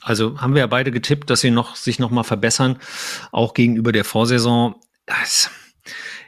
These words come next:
ich, ich bin da so ein bisschen hin und her gerissen. Also ja,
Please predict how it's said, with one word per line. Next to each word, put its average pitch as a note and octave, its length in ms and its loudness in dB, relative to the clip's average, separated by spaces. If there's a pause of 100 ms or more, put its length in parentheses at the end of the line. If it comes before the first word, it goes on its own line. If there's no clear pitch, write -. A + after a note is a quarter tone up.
(600)
ich, - 380 -4
ich - 140 -4
bin A3+ 100 8
da A#3+ 80 8
so F#3+ 80 6
ein F#3+ 60 6
bisschen E3+ 280 4
hin C#3 160 2
und C3+ 100 2
her B2+ 180 2
gerissen. G2 440 -2
Also C3+ 300 0
ja, D3+ 680 -2